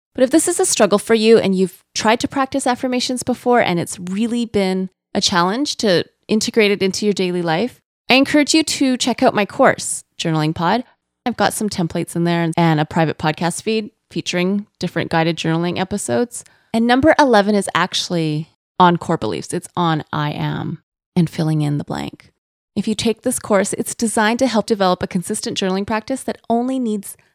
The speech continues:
less than ten minutes a day. And we know, research shows, when anyone is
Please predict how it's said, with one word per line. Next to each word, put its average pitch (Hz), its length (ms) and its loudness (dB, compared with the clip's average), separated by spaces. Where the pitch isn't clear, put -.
less 208 140 -4
than 190 180 -6
ten - 220 -6
minutes - 260 -4
a 190 40 -8
day. - 260 -8
And 202 160 4
we 233 120 2
know, 269 240 4
research 180 340 -2
shows, 233 400 2
when 226 180 -6
anyone 254 460 0
is 196 420 -4